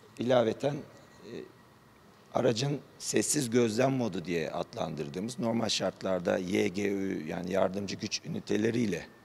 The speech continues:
yani ilave bir küçük jeneratör çalıştırarak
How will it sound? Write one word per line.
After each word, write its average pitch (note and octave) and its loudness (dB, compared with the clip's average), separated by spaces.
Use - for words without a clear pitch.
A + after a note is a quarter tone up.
yani G#2+ -12
ilave G#2 2
bir G#2+ -4
küçük - -6
jeneratör G#2 -2
çalıştırarak E2+ -6